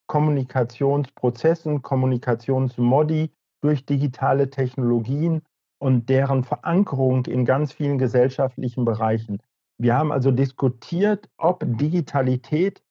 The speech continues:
ein eigener Fördergegenstand ist, den wir zum Gegenstand einer Forschungsförderprogrammatik machen können. Im Ergebnis haben wir dies nicht getan,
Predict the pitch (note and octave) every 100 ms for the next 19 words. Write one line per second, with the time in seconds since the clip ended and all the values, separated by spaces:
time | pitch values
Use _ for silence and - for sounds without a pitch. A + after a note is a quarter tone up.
0 | _ _ _ C#3 C3+ D3 - C#3+ F3+ F3+
1 | E3+ D#3+ D#3 D#3 _ _ _ _ _ -
2 | D#3+ E3+ E3 D3 B2 D3 D3+ B2+ A2+ -
3 | G#2 G2+ - A2+ - B2 A#2+ C3 B2+ A2+
4 | B2+ E3+ E3+ - C#3 C#3 C#3 - A#2+ A#2+
5 | A#2+ A#2+ _ _ _ - D3+ D#3+ C3+ D#3
6 | C#3+ C3+ - B2+ - A#2+ A#2+ B2 A#2 G#2+
7 | G2 G2+ F#2+ - F#2 F#2+ _ _ _ _
8 | F3 F#3 E3+ D3+ D3 E3+ A3 G#3+ - F#3+
9 | F#3 E3+ D#3 D#3+ D#3+ - D3 - C#3 F2
10 | F#2+